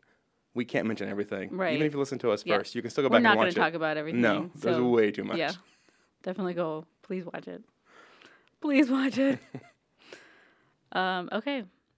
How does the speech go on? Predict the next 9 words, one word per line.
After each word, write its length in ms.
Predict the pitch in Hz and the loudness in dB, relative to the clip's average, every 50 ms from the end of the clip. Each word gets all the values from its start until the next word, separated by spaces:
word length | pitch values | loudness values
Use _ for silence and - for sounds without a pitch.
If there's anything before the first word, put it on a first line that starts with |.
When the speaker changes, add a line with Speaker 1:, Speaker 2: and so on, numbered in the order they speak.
| _ _ _ | _ _ _
Speaker 2:
So, 280 | - - 214 208 196 - | -6 -2 0 0 0 0
overview. 580 | - 233 247 254 233 208 196 185 175 160 160 170 | 0 0 0 0 -2 -2 -2 -2 -2 -2 -4 -6
Season 600 | - - - 226 220 220 214 226 226 220 220 208 - - | -12 -10 -6 -6 -6 -4 -4 -4 -4 -4 -4 -8 -10 -10
one. 580 | - 175 175 170 156 143 120 107 69 - 175 - _ _ _ _ _ _ _ _ _ _ _ _ _ _ _ _ _ _ _ | -6 -4 -2 -2 -2 -4 -6 -10 -12 -16 -18 -20 _ _ _ _ _ _ _ _ _ _ _ _ _ _ _ _ _ _ _
First 520 | 208 208 220 233 233 226 - - - _ _ _ _ 254 _ _ _ | -2 0 0 0 -2 -4 -8 -18 -20 _ _ _ _ -20 _ _ _
episode, 800 | 190 190 185 - - 180 - - - - 82 123 143 - 175 170 _ _ _ _ | 0 0 0 -2 -8 -16 -12 -10 -10 -8 -8 -8 -10 -12 -14 -20 _ _ _ _
we're 120 | - 180 156 | -8 -6 -6
introduced 540 | 170 175 - - 165 165 165 165 - - | -6 -8 -10 -10 -10 -10 -10 -12 -12 -12
to 440 | - 180 170 160 160 160 160 160 180 | -10 -8 -8 -6 -6 -8 -8 -10 -14